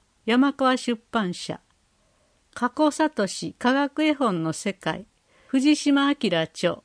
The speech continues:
学研プラス。四十七都道府県城郭百科、西ヶ谷康弘著、丸善出版。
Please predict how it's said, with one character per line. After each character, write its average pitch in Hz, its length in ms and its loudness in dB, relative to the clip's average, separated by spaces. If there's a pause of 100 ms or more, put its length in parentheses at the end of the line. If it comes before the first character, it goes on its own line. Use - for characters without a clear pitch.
学 214 300 0 (120)
研 269 220 0
プ 262 160 -2
ラ 175 160 0
ス。 - 280 -10 (680)
四 311 320 4
十 220 220 2
七 226 320 2
都 233 160 0
道 254 260 2
府 240 140 -2
県 175 420 -4
城 285 240 4
郭 277 340 -2
百 240 220 -2 (160)
科、 - 180 -8 (460)
西 240 380 2
ヶ 277 120 4
谷 220 100 2 (160)
康 196 280 0
弘 175 340 -4
著、 190 280 -6 (220)
丸 240 280 2
善 262 300 0
出 233 260 -4 (140)
版。 160 260 -6